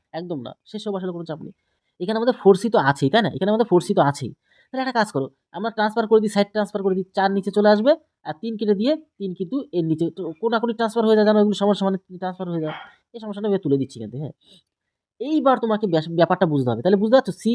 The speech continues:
এই যে চার, আবার কোনাকুনি গুণ করলে, আমি যদি কোনাকুনি গুণ অবস্থায় থাকে, তাই না?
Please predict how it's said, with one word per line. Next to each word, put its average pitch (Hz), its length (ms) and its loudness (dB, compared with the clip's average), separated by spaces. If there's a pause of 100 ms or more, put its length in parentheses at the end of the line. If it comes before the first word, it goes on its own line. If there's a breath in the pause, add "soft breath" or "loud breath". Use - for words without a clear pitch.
এই 202 60 6
যে 202 140 6
চার, 180 180 6 (260)
আবার 226 220 -2
কোনাকুনি 233 300 0
গুণ 233 140 -2
করলে, 226 140 2
আমি 233 80 2
যদি 226 80 0
কোনাকুনি 226 260 2
গুণ 220 120 0
অবস্থায় 214 280 2
থাকে, 190 120 -2 (100)
তাই 254 100 -6
না? 180 100 -2